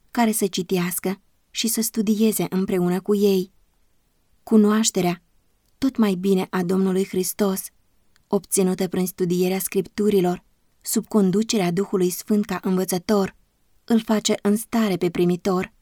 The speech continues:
să deosebească binele de rău în toate treburile vieții.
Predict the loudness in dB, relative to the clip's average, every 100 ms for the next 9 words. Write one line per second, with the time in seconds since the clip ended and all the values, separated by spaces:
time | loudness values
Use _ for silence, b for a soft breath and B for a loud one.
0 | _ -2 2 4 2 2 0 -2 -2 -2
1 | -2 2 2 2 0 -2 -2 -2 -4 _
2 | 2 4 2 -2 -2 0 0 2 2 2
3 | 0 2 0 0 0 -2